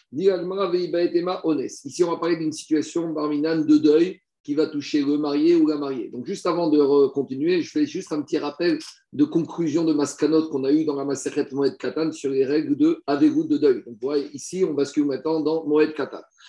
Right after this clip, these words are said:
En matière de dou-, de deuil, on a dit qu'une personne est en deuil à partir du moment de l'enterrement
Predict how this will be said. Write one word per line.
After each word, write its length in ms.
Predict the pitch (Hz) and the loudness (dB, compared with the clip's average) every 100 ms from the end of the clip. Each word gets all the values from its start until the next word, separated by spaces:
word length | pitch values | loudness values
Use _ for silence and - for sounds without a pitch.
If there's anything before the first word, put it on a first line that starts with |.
| - _ | -20 _
En 80 | 139 | 0
matière 400 | 160 143 185 165 | 2 4 4 6
de 100 | 160 | 6
dou-, 260 | 143 160 151 | 6 2 4
de 160 | 151 | 4
deuil, 200 | 151 175 | 6 2
on 100 | 165 | 2
a 80 | 151 | 0
dit 220 | 139 156 | 0 0
qu'une 240 | 160 147 143 | 2 2 0
personne 340 | 151 - 143 | -6 -4 -4
est 160 | 131 131 | -4 -6
en 80 | |
deuil 300 | 131 139 170 - | 0 2 2 0
à 60 | |
partir 340 | - - - 143 | -12 -10 -4 -2
du 100 | 143 | -2
moment 280 | 151 170 | -4 -2
de 100 | 151 | 4
l'enterrement 960 | 143 147 180 - 170 156 156 165 185 | 6 6 2 0 -2 0 -2 -2 -4